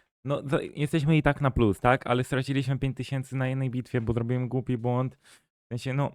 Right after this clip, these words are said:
underdoga dałem, znaczy i tak bym nie wygrał, i tak na, na zwykłym, ale, no, ale wiecie, no,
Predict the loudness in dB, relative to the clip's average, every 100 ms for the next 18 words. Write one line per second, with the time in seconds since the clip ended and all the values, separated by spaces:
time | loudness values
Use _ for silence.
0 | _ -2 2 2 4 4 4 2 2 2
1 | -2 -2 0 0 0 -2 0 2 2 2
2 | 2 2 2 0 0 -2 0 -4 0 0
3 | 2 2 2 -2 _ _ _ _ _ _
4 | _ _ -2 2 4 6 6 4 2 -4